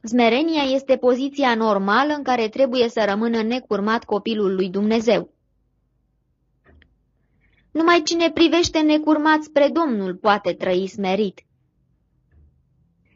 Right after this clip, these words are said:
Când te suie diavolul, te umple de tine. Când te ridică Dumnezeu, te golește de tine. Dumnezeu înalță pe cel care se smerește.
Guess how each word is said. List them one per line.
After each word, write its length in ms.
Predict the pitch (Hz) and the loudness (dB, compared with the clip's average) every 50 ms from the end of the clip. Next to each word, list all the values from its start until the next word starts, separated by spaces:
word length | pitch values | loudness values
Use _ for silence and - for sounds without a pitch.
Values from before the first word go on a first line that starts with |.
| _ _ | _ _
Când 220 | - 277 262 240 208 | -2 0 0 0 2
te 120 | 214 196 | 2 0
suie 280 | 196 - 254 277 285 269 | 0 0 -2 0 0 0
diavolul, 840 | 190 190 233 226 202 190 175 185 185 185 190 185 220 269 311 302 - - _ _ _ _ _ - | 0 0 2 2 4 2 2 0 -2 0 0 2 2 2 0 -2 -8 -16 _ _ _ _ _ -2
te 100 | 311 311 | -2 0
umple 380 | 277 214 196 190 180 185 185 | 0 0 -2 -4 -2 -2 -2
de 160 | 180 185 190 202 | -2 -2 -4 -4
tine. 380 | - 240 226 196 180 170 - _ _ _ _ _ - _ | -4 -4 -4 -4 -4 -6 -10 _ _ _ _ _ -14 _
Când 180 | - 277 262 240 | -4 -2 0 0
te 100 | 254 247 | 0 0
ridică 420 | 247 262 247 240 311 302 349 330 | 0 0 0 -2 -2 0 0 -2
Dumnezeu, 680 | 254 294 285 269 254 254 233 226 240 233 226 226 226 _ _ _ | -2 -2 -4 -4 -4 -4 -2 0 0 0 0 -2 -4 _ _ _
te 140 | - - 226 | -6 -6 -4
golește 560 | 214 233 240 240 262 269 247 226 - - 175 | 0 0 0 0 2 0 -2 -2 -4 -4 -4
de 160 | 170 175 170 170 | -2 -2 -2 -4
tine. 360 | - 180 175 175 170 196 - _ _ _ _ _ _ _ _ _ _ _ | -2 -4 -4 -4 -6 -8 -12 _ _ _ _ _ _ _ _ _ _ _
Dumnezeu 480 | - 214 202 208 202 202 190 226 220 220 | -4 -2 0 2 0 0 2 2 2 2
înalță 440 | 208 208 226 233 247 247 - 233 | 2 2 2 2 2 0 -2 -4
pe 160 | 208 - 202 202 | -2 -2 -2 -2
cel 240 | 196 233 226 226 | 0 0 0 0
care 260 | 220 226 202 196 202 196 | 0 0 0 0 0 -2
se 180 | 196 - 190 | -4 -6 -8
smerește. 720 | 185 - 196 190 185 185 180 185 180 - - - 165 - | -6 -6 -6 -4 -4 -2 -2 -4 -4 -6 -8 -10 -14 -14